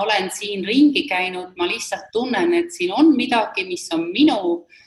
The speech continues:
ja võin ühe väikese näite tuua. Ma olin Jaipuris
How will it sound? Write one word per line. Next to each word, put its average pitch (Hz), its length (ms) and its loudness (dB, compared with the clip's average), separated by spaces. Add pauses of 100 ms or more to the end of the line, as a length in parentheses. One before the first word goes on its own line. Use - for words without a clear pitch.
(260)
ja 185 200 -2
võin 208 280 0
ühe 185 180 0
väikese 196 400 0
näite 214 400 2
tuua. 180 460 -2 (340)
Ma 190 180 0
olin 190 280 0
Jaipuris 196 800 -4